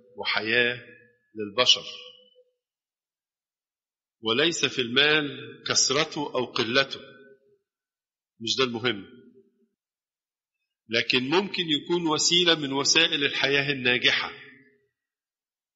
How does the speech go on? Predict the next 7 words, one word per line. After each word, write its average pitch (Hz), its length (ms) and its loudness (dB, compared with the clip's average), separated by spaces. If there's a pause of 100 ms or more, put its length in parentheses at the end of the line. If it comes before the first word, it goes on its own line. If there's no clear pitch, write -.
(360)
ولكن 156 520 2
أيضا 175 420 2
المال 151 500 2
قد 131 260 -2
يكون 156 440 0
مصدر 151 500 2
فخ - 680 -2